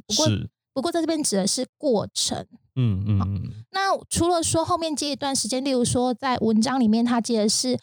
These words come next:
Speaker 1: the last few days，在过去短短几天冲上排行榜上，
Speaker 2: 嗯，嗯，嗯。
Speaker 1: 那它也可以接一段活动，
Speaker 2: 嗯哼。
Speaker 1: 需要，需要一段时间的活动。例如说，我说，“Over the course of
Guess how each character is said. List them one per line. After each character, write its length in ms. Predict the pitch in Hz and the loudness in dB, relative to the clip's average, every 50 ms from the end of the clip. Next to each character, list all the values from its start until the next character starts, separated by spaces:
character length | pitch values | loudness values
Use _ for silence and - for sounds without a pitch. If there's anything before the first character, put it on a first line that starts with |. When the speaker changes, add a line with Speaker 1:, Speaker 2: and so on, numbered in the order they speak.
| _ _ _ _ _ _ - | _ _ _ _ _ _ -6
Speaker 1:
the 220 | 226 226 220 214 | -2 0 0 2
last 420 | 226 226 220 226 233 254 277 - - | 2 2 2 2 2 0 0 0 -2
few 320 | - - 233 226 233 226 | -4 0 2 2 2 2
days， 480 | 214 - 226 220 196 180 - - - - - _ _ _ _ _ _ _ | 2 2 2 2 2 2 0 -2 -4 -6 -8 _ _ _ _ _ _ _
在 180 | - 262 254 247 | -2 0 0 0
过 220 | - 277 269 269 | 0 0 -2 0
去 160 | - - 277 | 0 0 -2
短 180 | - - 220 220 | 0 0 0 2
短 180 | 226 226 240 | 2 2 2
几 180 | 226 - 220 202 | 0 0 -2 -2
天 260 | - - 254 226 240 | -2 0 0 0 0
冲 260 | 226 - - 247 226 240 | 0 0 0 2 2 2
上 200 | - 269 233 220 | 2 2 4 4
排 140 | 214 226 202 | 4 4 2
行 160 | 190 196 202 | 4 4 4
榜 160 | 202 202 - - 196 | 4 2 0 -2 -2
上， 220 | - 247 214 104 95 | 2 2 2 4 4
Speaker 2:
嗯， 160 | 98 95 90 | 2 0 0
嗯， 20 | - | 0
嗯。 100 | 92 - - - | -2 -4 -4 -2
Speaker 1:
那 140 | - 349 349 | -2 -2 0
它 160 | - - 349 | 2 2 2
也 100 | 339 254 | 2 0
可 160 | 214 - 262 | 0 0 0
以 100 | 269 226 | 0 0
接 220 | 202 - - 233 220 | -2 -2 -2 -4 -2
一 100 | - 220 - - | -2 -4 -4 -2
段 360 | 269 269 226 214 208 208 214 - _ | -2 -2 -2 0 -2 -2 -4 -4 _
活 240 | - - 208 190 185 - - | -2 0 0 0 0 -2 -2
动， 180 | - 233 - 202 - - | -4 -4 -4 -4 -8 -8
Speaker 2:
嗯 100 | 104 92 92 | -6 -4 0
哼。 180 | 104 107 131 143 | 0 0 0 0
Speaker 1:
需 140 | - - 302 | -2 -2 -2
要， 160 | 311 302 302 - _ _ - | 0 0 -2 -4 _ _ -10
需 180 | - - 302 | -6 -4 -2
要 180 | 320 294 294 285 - _ | -2 -2 -2 -4 -6 _
一 80 | - | -8
段 180 | 208 285 277 269 | -4 -2 0 0
时 200 | - - 247 220 | 0 0 -2 -2
间 140 | 190 240 220 | 0 0 2
的 120 | 226 - - | 2 2 2
活 220 | - 202 185 185 | 2 0 0 -2
动。 220 | - 233 220 214 | -2 0 2 2
例 80 | 247 285 | 2 4
如 160 | 277 247 226 226 | 4 4 2 2
说， 240 | 196 - 240 233 | 2 2 2 2
我 120 | 233 208 214 | 2 2 2
说， 320 | - 240 226 220 226 240 - - _ _ _ _ _ _ _ _ _ _ _ _ | 2 0 0 2 0 0 -2 -6 _ _ _ _ _ _ _ _ _ _ _ _
“Over 240 | - 294 285 311 311 | -4 -2 0 0 0
the 120 | 294 254 220 | 0 0 -2
course 500 | - - - 269 254 262 269 - - 247 | -2 -2 0 2 2 2 0 0 0 0
of 280 | 226 214 226 214 - | 0 0 0 -2 -4